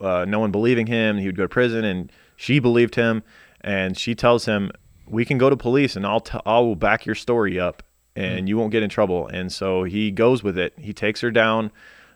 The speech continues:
Speaker 1: back down into society. They walk in first into that attorney's office, which we mentioned earlier, because they didn't, they wanted backup as far as from the law. You know, they didn't wanna go straight to the sheriff's office. They wanted an attorney as well. Smart
Speaker 2: Right.
Speaker 1: on their part.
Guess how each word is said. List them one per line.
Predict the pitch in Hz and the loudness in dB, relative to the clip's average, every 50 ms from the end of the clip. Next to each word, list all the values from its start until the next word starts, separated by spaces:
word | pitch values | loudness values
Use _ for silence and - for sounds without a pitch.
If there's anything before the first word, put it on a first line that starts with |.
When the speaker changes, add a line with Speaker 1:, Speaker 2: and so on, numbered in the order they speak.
| _ | _
Speaker 1:
back | - - 101 110 - | -2 0 0 0 2
down | 127 120 120 120 | 2 2 2 0
into | 117 110 110 | -2 -4 -6
society. | - - 104 - 113 104 107 107 107 107 110 101 - 90 | -6 -8 -2 2 4 4 4 4 2 0 0 -2 -4 -8
They | - 95 101 107 | -4 -2 0 2
walk | 107 110 110 107 - | 4 4 2 2 0
in | 120 113 110 95 | -4 -6 -6 -4
first | - - 117 120 113 - - | 0 2 2 2 2 0 -2
into | 113 104 104 98 | -2 -2 0 2
that | 101 98 95 92 76 - _ _ - | 4 4 4 4 2 -2 _ _ -14
attorney's | 104 - - 120 120 113 107 92 | -8 -4 -2 -2 0 0 0 0
office, | 98 95 98 - 110 110 - - - | 0 0 0 0 0 -2 -2 -4 -8
which | - 101 95 - | -8 -8 -8 -6
we | 101 | -6
mentioned | 95 95 95 92 - 101 95 | -4 -4 -4 -4 -4 -4 -2
earlier, | 98 98 95 92 92 95 98 95 - _ - - - - - _ _ _ _ _ - | -2 0 0 0 0 0 0 -2 -2 _ -16 -20 -20 -20 -20 _ _ _ _ _ -8
because | 123 113 - - 104 98 90 - - | -6 -4 0 0 0 0 0 -4 -6
they | - 104 104 98 | -4 -4 -2 -2
didn't, | 101 98 - 101 95 90 - - - | -2 -4 -4 -6 -8 -8 -10 -6 -2
they | 107 110 | 0 2
wanted | 120 127 131 123 117 92 | 2 4 4 4 2 2
backup | 80 107 107 98 - - 90 90 82 - - - | 2 4 4 4 2 0 -2 -2 -4 -6 -12 -12
as | - 90 90 | -12 -12 -8
far | - - 95 85 | -4 -4 -2 -2
as | 85 80 | -4 -4
from | - 95 90 | -6 -10 -8
the | 85 | -6
law. | 87 90 95 95 87 85 82 80 - _ - | -2 0 2 2 2 0 -2 -4 -10 _ -14
You | - 95 95 | -12 -8 -6
know, | 90 90 90 87 | -6 -6 -6 -4
they | 90 101 | -4 -4
didn't | 101 101 | -4 -2
wanna | 95 92 92 | -4 -4 -6
go | 90 | -6
straight | - - 107 98 - | -4 -4 -4 -4 -4
to | 92 | -6
the | 87 | -10
sheriff's | - - 101 92 85 - | -6 -4 -4 -4 -4 -4
office. | 87 87 85 - 85 78 | -6 -6 -6 -8 -10 -10
They | 90 90 | -8 -8
wanted | 87 92 92 90 85 | -6 -6 -6 -6 -6
an | 87 87 | -8 -8
attorney | 87 82 - 95 92 90 87 87 | -10 -10 -8 -8 -6 -6 -6 -8
as | 82 80 | -8 -6
well. | 80 90 87 85 85 - _ - - - _ _ _ _ _ _ _ | -4 -2 -2 -2 -4 -6 _ -20 -20 -20 _ _ _ _ _ _ _
Smart | - - 117 107 104 | -12 -4 0 0 0
Speaker 2:
Right. | 98 95 | 2 0
Speaker 1:
on | 90 | 0
their | 95 101 92 | -2 -4 -4
part. | - 87 90 87 87 - - | -2 -2 -2 -2 -2 -4 -6